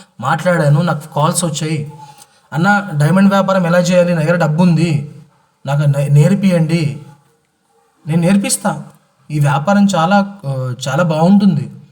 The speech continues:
లీగల్గా చేసుకోవచ్చు, ఇది దొంగ వ్యాపారం ఏం కాదు, స్మగ్లింగ్ కాదు, ఇది న్యాచురల్, ఎవరైనా చేసుకోవచ్చు. దీన్ని తెలుసుకుంటే లక్షలు సంపాదించంట, సంపాదించుకోవచ్చు మన తెలివితోనే. లేదు, "నాకు ఇంకో వ్యాపారం తెలుసు," చేసుకో బ్రదర్, దేన్ని వదిలిపెట్టకు,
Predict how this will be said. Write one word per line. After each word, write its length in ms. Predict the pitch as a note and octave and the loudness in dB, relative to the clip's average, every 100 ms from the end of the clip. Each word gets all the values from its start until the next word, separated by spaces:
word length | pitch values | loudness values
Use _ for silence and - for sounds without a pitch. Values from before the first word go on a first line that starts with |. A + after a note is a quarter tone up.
| _ _ - - | _ _ -20 -16
లీగల్గా 500 | A#2 C3+ F3+ G3+ G#3+ G3 | -4 0 2 2 0 0
చేసుకోవచ్చు, 500 | G#3+ - G#3 G3+ G3 | 0 0 0 2 0
ఇది 160 | D3 | 0
దొంగ 260 | C#3+ C#3 D3 | 0 0 -2
వ్యాపారం 460 | E3 F#3 F#3 F#3+ F#3+ | 0 0 2 2 2
ఏం 140 | F3 | 0
కాదు, 440 | D3+ D#3 C#3 A2 - _ _ _ _ _ _ _ _ _ _ - | 0 -2 -4 -8 -14 _ _ _ _ _ _ _ _ _ _ -12
స్మగ్లింగ్ 560 | C3+ D3+ D3+ E3+ G#3+ G#3 | -6 0 2 4 4 2
కాదు, 200 | E3 E3+ | 2 0
ఇది 220 | D3 A2 - - _ _ _ _ - | -4 -8 -14 -20 _ _ _ _ -14
న్యాచురల్, 580 | B2 B2+ D#3 - G3 C3 - - _ _ - - D3 - | -10 -6 -6 -2 -2 -4 -10 -20 _ _ -8 -6 -4 -2
ఎవరైనా 300 | C#3+ D3+ G#3 | -2 2 2
చేసుకోవచ్చు. 640 | G#3 F#3 - F3+ D#3 C#3+ A#2 - _ _ _ _ - | 2 0 -2 -4 -4 -8 -14 -20 _ _ _ _ -6
దీన్ని 180 | C#3+ B3+ | 0 2
తెలుసుకుంటే 420 | E3 F#3+ - G#3 | 2 0 -2 -2
లక్షలు 400 | G#3+ D3+ D3 A#3 | 0 -2 -4 -4
సంపాదించంట, 520 | A3+ G3+ G3+ G3 F#3+ A#3 | 0 2 2 0 -2 -2
సంపాదించుకోవచ్చు 840 | C#4 E3+ G3 C#4 - F3+ D3 - - - | -6 -4 0 -2 -2 -4 -4 -6 -16 -8
మన 120 | D#3 | -4
తెలివితోనే. 520 | D3+ E3+ G3 D#3+ A#2 G#2 - _ _ _ _ _ _ - | -2 0 0 -2 -8 -10 -18 _ _ _ _ _ _ -14
లేదు, 260 | F#3+ G#3+ A3 | -6 -4 -2
"నాకు 160 | F#3 E3 | 0 2
ఇంకో 200 | E3 F3 | 2 2
వ్యాపారం 480 | D3 D#3+ G#3 G#3 | 2 0 2 4
తెలుసు," 240 | G3 F#3 G3 | 4 2 -6
చేసుకో 440 | G#3 A#3 C4+ - | -4 -2 -2 -2
బ్రదర్, 340 | A3+ E3 C#3+ C#3 | -2 0 -2 -2
దేన్ని 600 | C3 E3+ G#3 G#3+ G3+ G#3 | -2 2 2 4 4 4
వదిలిపెట్టకు, 840 | F3 E3+ F3+ F3 D3+ D#3 D3 B2 | 2 0 0 -2 -4 -6 -6 -6